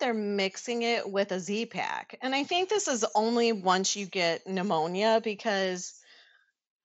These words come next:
uh, I've seen a couple videos of just, like, the chain reaction of what happens, and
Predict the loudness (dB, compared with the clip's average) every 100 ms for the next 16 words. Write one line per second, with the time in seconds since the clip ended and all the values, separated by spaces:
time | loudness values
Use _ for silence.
0 | -6 4 8 8 6 0 0 2 2 2
1 | 2 2 -4 -4 -2 -2 -2 -4 -8 -8
2 | -10 -8 -8 -8 -6 -4 -4 -6 -6 -6
3 | -4 -6 -6 -8 -6 -4 -4 -6 -4 -6
4 | -2 -2 -2 -4 -2 -2 -4 -4 -4 -6
5 | -8 -6 -6 -8